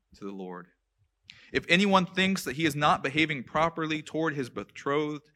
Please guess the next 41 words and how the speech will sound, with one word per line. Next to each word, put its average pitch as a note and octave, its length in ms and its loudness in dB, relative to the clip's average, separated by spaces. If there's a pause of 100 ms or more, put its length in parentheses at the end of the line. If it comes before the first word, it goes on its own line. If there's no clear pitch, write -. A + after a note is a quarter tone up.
(180)
if G2+ 100 -6
his G#2 120 -4
passions C#3 500 -2
are A#2 60 -4
strong, D3 440 -2
and A#2 120 0
it - 80 -2
has D#3+ 300 -2
to C3+ 100 -12
be, E3 240 -8
let B2 180 -4
him F3+ 240 -4
do C#3 240 0
as C#3+ 180 -6
he D#3 100 -8
wishes. D3+ 500 -6 (280)
Let E3 220 0
them D#3+ 240 0
marry. D#3 380 0 (120)
It E3 240 -8
is F3 340 -6 (120)
no C#3 300 -2
sin. D3+ 480 -10 (880)
But D3+ 140 0
whoever G#3 340 6
is F3+ 120 2
firmly F#3+ 480 0
established D3+ 540 -2
in F3 80 -8
his E3+ 120 -8
heart, - 340 -10 (400)
being A#2 240 0
under B2+ 240 2
no A#2 220 2
necessity, C3+ 760 -4 (280)
but G2+ 120 -4
having B2 280 2
his A#2+ 120 -4
desire A2 480 0
under D3 200 -2
control, C#3+ 560 -8